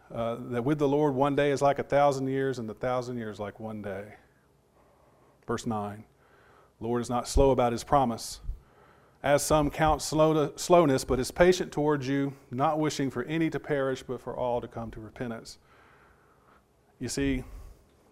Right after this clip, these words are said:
each day that we wake up and have another day in this life,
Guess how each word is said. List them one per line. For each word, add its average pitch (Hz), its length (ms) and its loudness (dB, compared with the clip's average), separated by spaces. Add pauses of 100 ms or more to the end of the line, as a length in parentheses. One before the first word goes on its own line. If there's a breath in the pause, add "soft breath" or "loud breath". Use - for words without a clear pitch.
each 143 280 -2
day 147 180 6
that 131 120 2
we 131 180 0
wake 135 260 0
up 139 280 0 (2000 loud breath)
and 113 100 -6
have 127 140 2
another 123 260 0
day 123 220 -2
in 123 80 -4
this 123 180 -4
life, 123 480 -4